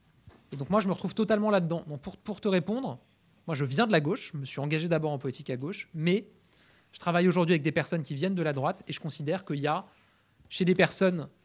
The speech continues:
qui viennent de la droite, des très bonnes idées qu'il faut retenir. Quand on dit qu'il faut lutter contre le réchauffement climatique, protéger la planète,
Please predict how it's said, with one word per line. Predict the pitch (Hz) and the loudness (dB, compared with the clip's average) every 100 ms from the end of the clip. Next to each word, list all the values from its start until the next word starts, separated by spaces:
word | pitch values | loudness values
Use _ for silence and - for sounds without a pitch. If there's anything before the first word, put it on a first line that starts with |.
| - | 8
qui | - | 8
viennent | 156 170 | 0 2
de | 156 | 4
la | 151 | 4
droite, | 143 185 147 - - | 4 2 0 -16 -10
des | 143 | -6
très | - 208 | 4 6
bonnes | 214 160 | 6 4
idées | 170 156 220 - _ _ _ | 0 0 0 -6 _ _ _
qu'il | 170 | -12
faut | - | -4
retenir. | 175 165 151 - _ _ - - - - | -2 -2 -6 -12 _ _ -14 -14 -16 -4
Quand | 170 | -2
on | 190 | 2
dit | 175 233 | 2 0
qu'il | - | -2
faut | 175 214 220 | -4 2 4
lutter | 170 170 233 | 4 2 -2
contre | 214 - | -2 -2
le | 170 | -2
réchauffement | 160 170 190 202 | 0 0 -2 -2
climatique, | 208 190 170 - 160 - - _ _ _ | -4 -2 -2 -2 -12 -14 -20 _ _ _
protéger | - 170 175 | -4 -2 2
la | 185 | 2
planète, | 170 160 156 - | 4 2 0 -6